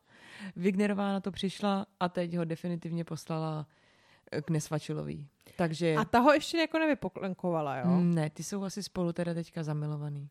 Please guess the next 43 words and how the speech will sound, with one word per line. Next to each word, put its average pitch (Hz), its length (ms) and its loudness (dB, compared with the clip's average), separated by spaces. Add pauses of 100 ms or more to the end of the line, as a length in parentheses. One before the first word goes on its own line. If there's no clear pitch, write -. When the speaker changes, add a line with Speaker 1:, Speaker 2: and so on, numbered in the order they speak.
Speaker 2:
Hustý. 202 380 -6 (200)
Speaker 1:
Tak 196 140 0
jenom 185 200 6
tohle 180 200 2
byl 170 120 4
takový 170 260 2
jako 156 280 -2
update 165 300 2
tady 196 240 2
Speaker 2:
Mhm. 190 80 -4
Speaker 1:
k - 20 -6
tomu, 156 360 -4 (420)
eh, 160 80 -6
tématu. 165 680 -2 (520)
A 185 280 4 (340)
jedna 202 260 2
čtyři 226 360 2
roky 226 240 0
stará 202 320 0
zpráva, 170 600 0 (800)
a 165 60 -2
doufám, 165 200 -2
že 156 40 -2
se 175 120 -2
nebudete 160 320 0
zlobit, 156 300 -2
protože 165 320 -4
já 170 120 0
jsem 180 160 0
to 202 80 0
nevěděla 156 460 0
a - 140 -4
ty 180 100 -6
možná 170 320 0
taky 208 240 -4
ne. 139 160 -6 (420)
Víš, 185 260 0
jaký 254 260 -2
je 285 100 -2 (100)
oficiální 247 800 -2
celý 208 320 0
jméno 185 320 2
Mekeliho 185 640 2